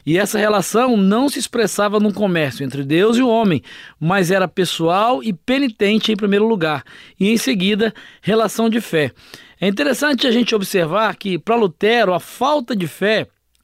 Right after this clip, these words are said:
seria, eh, essa ideia de, de ser o verdadeiro pecado. O verdadeiro pecado, a essência de todo pecado seria a falta de fé. Nada justifica a não ser a fé. Para ele, nada é pecaminoso a não ser a falta de fé.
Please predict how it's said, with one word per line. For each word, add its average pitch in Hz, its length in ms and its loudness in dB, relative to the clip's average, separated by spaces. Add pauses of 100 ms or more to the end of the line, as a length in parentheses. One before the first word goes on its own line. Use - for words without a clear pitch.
(460)
seria, 196 520 2 (400)
eh, 185 180 2
essa 202 280 0
ideia 196 500 2 (320)
de, 202 360 0
de 170 120 0
ser 233 240 -2
o 220 60 2
verdadeiro 240 480 0
pecado. 156 460 -4
O 131 40 -6
verdadeiro 226 540 0
pecado, 202 500 -2
a 190 60 2
essência 233 340 -2
de 202 120 -4
todo 240 180 -2
pecado 220 460 -4
seria 247 260 -2
a 220 60 -4
falta 226 280 -2
de 226 80 -2
fé. 160 280 -2 (400)
Nada 277 500 2
justifica 214 720 -2 (120)
a 208 100 0
não 214 160 2
ser 240 220 0
a 240 80 0
fé. 139 260 -2 (380)
Para 226 200 2
ele, 247 300 2
nada 269 640 0
é 196 100 0
pecaminoso 214 920 2
a 214 80 0
não 220 160 2
ser 269 280 0
a 254 80 2
falta 294 400 -4
de 240 120 -4
fé. 180 280 0